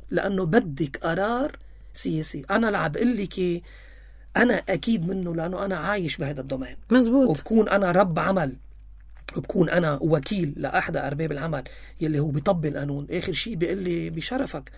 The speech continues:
Speaker 1: ما بقى تحكيني قانون، روح". هو عم يحكي أنا وياه، بيقول لي: "روح طبق هذا القانون، أنت اللي عم تقوله بغير محلات". بيجي بيقول له: "معك حق باللي عم تقوله".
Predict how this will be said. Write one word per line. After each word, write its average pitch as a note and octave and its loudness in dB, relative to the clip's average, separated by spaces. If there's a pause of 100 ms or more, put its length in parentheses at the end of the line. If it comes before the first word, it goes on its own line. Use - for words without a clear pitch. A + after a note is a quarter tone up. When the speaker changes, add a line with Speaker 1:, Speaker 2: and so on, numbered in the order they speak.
(320)
Speaker 1:
ما A3+ 6
بقى A4+ 6
تحكيني F#3+ 2
قانون، D3+ 0 (220)
روح". C4+ 6
هو D3+ 4
عم D3 0
يحكي - -2
أنا E3+ 6
وياه، F3 4 (320)
بيقول A#3 4
لي: B3+ 10
"روح F4 12
طبق A#3 4
هذا A3 2
القانون، A3 -2
أنت A#3 -4
اللي G#3 -2
عم G3 -4
تقوله C#4+ 4
بغير C#4 2
محلات". F4+ 2 (520)
بيجي B3+ 4
بيقول A#3 4
له: A3 2
"معك C#4+ 2
حق - -2
باللي F#3+ -2
عم F#3 0
تقوله". F#3 0